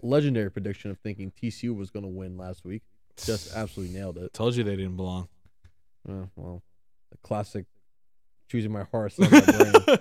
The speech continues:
Speaker 2: <laughs>
Speaker 1: That's for sure.
Speaker 2: All right,
Speaker 1: They
Speaker 2: Evan.
Speaker 1: got their ass kicked, man. <laughs> Wow. Holy crap.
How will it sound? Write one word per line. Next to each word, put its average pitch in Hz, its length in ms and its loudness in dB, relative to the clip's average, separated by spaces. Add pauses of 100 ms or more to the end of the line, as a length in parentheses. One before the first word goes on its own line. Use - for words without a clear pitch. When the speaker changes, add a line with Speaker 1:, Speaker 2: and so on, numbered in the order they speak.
(120)
Speaker 2:
<laughs> - 240 -20
Speaker 1:
That's 120 160 -6
for 98 100 -14
sure. 95 240 -10 (400)
Speaker 2:
All 117 80 -4
right, 117 80 2
Speaker 1:
They 440 120 8
Speaker 2:
Evan. 415 100 8
Speaker 1:
got 262 240 4
their 226 180 12
ass 208 320 6
kicked, 127 320 0
man. 127 260 4 (240)
<laughs> 147 160 -2
Wow. 165 500 0
Holy 185 280 0
crap. - 400 -10